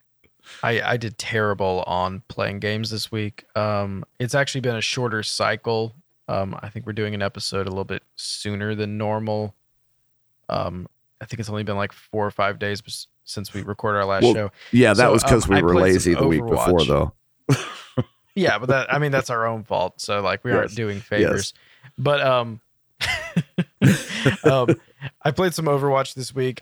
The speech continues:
Speaker 1: I think I
Speaker 2: Yep.
Speaker 1: played some State of Decay, probably. Um, I always play those games.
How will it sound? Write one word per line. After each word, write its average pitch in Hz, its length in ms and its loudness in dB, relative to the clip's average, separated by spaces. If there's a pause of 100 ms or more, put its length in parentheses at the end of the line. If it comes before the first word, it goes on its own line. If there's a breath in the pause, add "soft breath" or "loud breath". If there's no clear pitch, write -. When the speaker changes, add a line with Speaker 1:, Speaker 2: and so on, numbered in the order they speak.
Speaker 1:
I 123 120 -4
think 123 180 -6
I 151 60 2
Speaker 2:
Yep. 160 120 4
Speaker 1:
played 117 200 -4
some 110 140 -8
State 107 240 -4
of 104 80 -4
Decay, 110 420 -4
probably. 113 840 -2
Um, 98 460 -2 (240)
I 98 60 0
always 101 200 -2
play 101 180 -6
those 98 300 -4
games. 98 480 -6